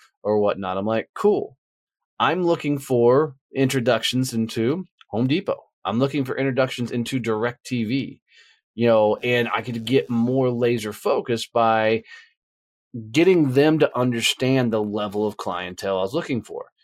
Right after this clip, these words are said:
If I said that I was looking for business cards, somebody would be like, "Oh, my cousin,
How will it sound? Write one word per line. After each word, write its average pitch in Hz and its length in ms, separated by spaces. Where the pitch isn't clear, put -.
If 107 100
I 131 220
said 139 380
that 123 120
I 117 120
was 113 160
looking 117 220
for 101 120
business 151 440
cards, 113 440
somebody 123 240
would 104 40
be 110 40
like, 113 180
"Oh, 143 240
my 131 140
cousin, 131 500